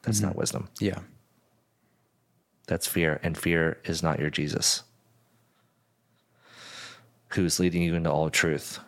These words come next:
Speaker 1: And that thing is acting like Holy Spirit, like, leading you into a truth, like, to help you out, like, this is gonna be bad. When you have no idea.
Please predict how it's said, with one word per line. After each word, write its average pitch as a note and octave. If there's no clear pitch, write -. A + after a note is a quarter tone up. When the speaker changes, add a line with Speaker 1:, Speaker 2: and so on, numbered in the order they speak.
Speaker 1:
And E2+
that E2
thing E2+
is D#2
acting E2
like D#2+
Holy E2+
Spirit, D#2
like, D#2
leading F2
you E2
into E2
a D#2
truth, F2
like, E2
to -
help D#2+
you E2
out, D#2
like, D2
this -
is -
gonna D2
be C#2+
bad. C#2
When F2
you F2
have F#2
no F2+
idea. F2+